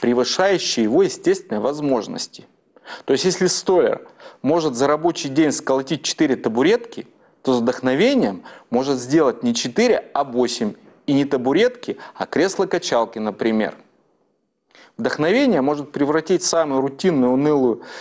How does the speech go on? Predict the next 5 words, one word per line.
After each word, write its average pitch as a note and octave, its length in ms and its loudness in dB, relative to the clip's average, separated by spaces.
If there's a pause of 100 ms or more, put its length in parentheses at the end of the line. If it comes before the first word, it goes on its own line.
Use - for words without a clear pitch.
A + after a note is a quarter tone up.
(100)
и B2 60 -2
безрадостную C#3 720 0
работу C3 640 0 (280)
в - 220 -20
праздник. A2+ 600 -2